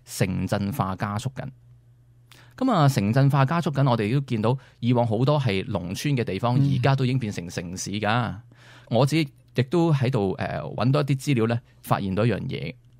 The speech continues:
Speaker 1: 根據聯合國嘅數據呢，而家呢，全球有一半嘅人口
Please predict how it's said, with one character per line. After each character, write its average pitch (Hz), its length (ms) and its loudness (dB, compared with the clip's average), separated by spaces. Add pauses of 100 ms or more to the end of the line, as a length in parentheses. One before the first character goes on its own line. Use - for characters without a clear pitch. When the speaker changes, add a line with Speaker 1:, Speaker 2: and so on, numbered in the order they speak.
(600)
Speaker 1:
根 226 180 2
據 160 140 4
聯 92 220 0
合 - 160 0
國 110 180 -2
嘅 113 80 -2
數 113 260 -2
據 104 200 0
呢， 135 120 0 (460)
而 101 80 -6 (140)
家 151 160 2
呢， 151 180 2
全 92 400 -4
球 92 220 -4
有 95 120 -2
一 127 60 -2
半 104 500 -2
嘅 95 220 -2
人 92 220 -6
口 95 280 -6